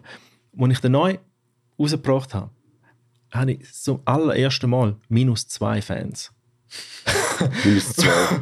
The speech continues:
Speaker 1: Minus zwei. Und dort dachte ich so, okay, weißt du, es gibt wirklich, und da hat mir so klar gemacht, weißt du, ihr zwei, fickt euch. Weil euch will
Speaker 2: Ja.
Speaker 1: ich wirklich nicht dabei haben. Kommt auf meine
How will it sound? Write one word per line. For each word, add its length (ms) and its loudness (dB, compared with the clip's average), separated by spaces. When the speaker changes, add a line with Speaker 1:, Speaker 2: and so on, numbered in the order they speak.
Speaker 1:
Minus 420 4
zwei. 260 0
Und 160 2
dort 180 2
dachte 140 0
ich 60 -8
so, 360 -4
okay, 1040 0
weißt 320 2
du, 60 -4
es 80 0
gibt 200 -2
wirklich, 320 0
und 180 0
da 100 2
hat 100 0
mir 100 2
so 140 0
klar 300 0
gemacht, 200 -2
weißt 140 0
du, 140 0
ihr 200 2
zwei, 420 0
fickt 520 -4
euch. 220 -6
Weil 140 2
euch 260 2
will 180 2
Speaker 2:
Ja. 60 6
Speaker 1:
ich 160 2
wirklich 320 0
nicht 140 -8
dabei 240 0
haben. 240 -6
Kommt 360 0
auf 160 -2
meine 480 0